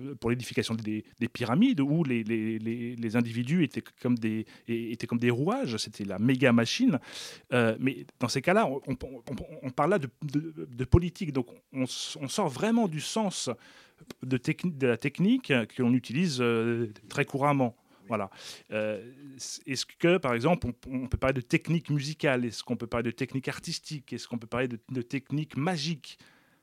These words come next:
Qu'est-ce que c'est que la technique, euh, d'après Ellul ?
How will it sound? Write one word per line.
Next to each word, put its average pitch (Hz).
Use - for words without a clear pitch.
Qu'est-ce -
que 170
c'est 135
que 110
la 113
technique, 120
euh, 135
d'après 113
Ellul ? 107